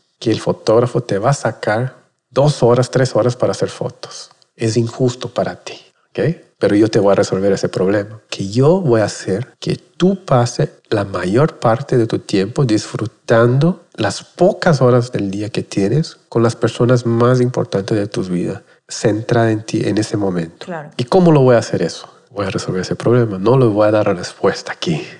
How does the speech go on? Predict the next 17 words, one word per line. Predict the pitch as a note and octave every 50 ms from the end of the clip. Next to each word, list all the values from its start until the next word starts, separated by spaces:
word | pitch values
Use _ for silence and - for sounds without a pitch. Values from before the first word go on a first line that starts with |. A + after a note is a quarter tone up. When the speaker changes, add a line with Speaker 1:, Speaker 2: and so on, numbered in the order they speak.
| - - - - - B4 -
Speaker 1:
<laughs> | - - - - - - _ _ _
Piensen | - F#3+ F#3 F3+ F3+ D#3+ C#3+
un | C#3 D3
poquito, | - F3+ - - - - A2 A2 - A#2 A2+ -
¿cómo, | E3 E3+ E3+ D3+ E3
qué | - G3
es | F#3+ E3+
lo | D3+ C#3 C3+
que | - C3
dirían | G#2+ A2 A2 A2+ A#2 A2+ A2 G#2 G#2
a | G2+
las | G#2 G#2 -
parejas | - - F#2+ F#2+ F#2+ F2 - - - - - - - - - - - - - - -
para | - A2+ G#2+
resolver | G2+ G2 G2+ - G#2 G2 G2 G2+ F#2+
ese | G2 - -
problema? | - - F#2+ F#2 F2+ F2 E2+ F2 F2+ F2+ -